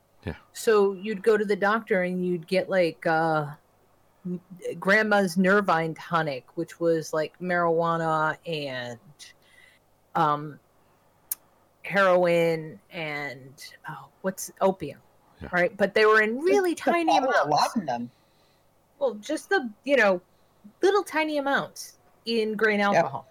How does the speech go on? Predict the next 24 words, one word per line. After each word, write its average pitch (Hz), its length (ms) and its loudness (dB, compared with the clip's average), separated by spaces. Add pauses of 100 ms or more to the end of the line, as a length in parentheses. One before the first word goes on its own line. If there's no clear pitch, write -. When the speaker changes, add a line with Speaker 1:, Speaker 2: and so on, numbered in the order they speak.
(300)
Speaker 1:
Yeah. - 200 -10
Speaker 2:
And 220 380 0
people 294 320 -4
would 285 120 0
take 254 220 2
a 240 60 -4
couple 240 320 0
of 226 80 2
drops 185 440 0
and 190 160 0
they, 185 240 4
they 175 220 0
could 165 180 -12
get 165 220 0
through 185 160 -6
their 160 160 0
day. 226 340 -2 (520)
Once 262 280 0
they 349 140 -2
made 226 220 -2
all 208 140 4
that 185 180 0
stuff - 320 -2
illegal, 175 520 -4